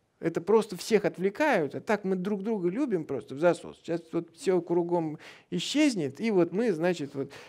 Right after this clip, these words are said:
какое-то даже кино, помню, там из разных вселенных, вот они встретились, там руки протянули, такой был кадр, я помню. Это больные всё всё рисуют.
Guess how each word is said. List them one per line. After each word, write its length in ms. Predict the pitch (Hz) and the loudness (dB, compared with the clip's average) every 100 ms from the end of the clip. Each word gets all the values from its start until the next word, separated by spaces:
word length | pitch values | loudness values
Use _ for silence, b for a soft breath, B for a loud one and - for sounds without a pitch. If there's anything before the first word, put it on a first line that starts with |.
| B - | B -2
какое-то 360 | 143 143 160 | 0 2 2
даже 140 | 147 135 | 0 -4
кино, 300 | - 156 208 | -6 0 2
помню, 300 | 190 151 143 | 2 -2 -4
там 180 | 135 127 | -8 -10
из 180 | 147 143 | -8 0
разных 340 | 165 160 156 | 4 2 0
вселенных, 680 | - - 165 156 196 185 165 | -10 -2 0 2 2 0 -4
вот 140 | 139 135 | -8 -10
они 100 | 143 | -12
встретились, 500 | - 165 185 170 143 | -8 0 0 0 -8
там 180 | 131 | -6
руки 260 | 151 160 160 | -4 -4 -4
протянули, 460 | 160 143 151 175 170 | -8 -8 -4 -4 -4
такой 220 | 151 143 | -6 -6
был 180 | 147 143 | -6 -6
кадр, 360 | 139 120 - | -4 -4 -6
я 120 | 131 | -12
помню. 300 | 143 - - 147 | -14 -14 -14 -12
Это 140 | 175 | -12
больные 540 | 165 160 233 226 208 | -6 -4 -4 -4 -8
всё 260 | 151 - - | -10 -12 -16
всё 180 | - - | -14 -12
рисуют. 480 | 139 139 - - | -12 -12 -12 -12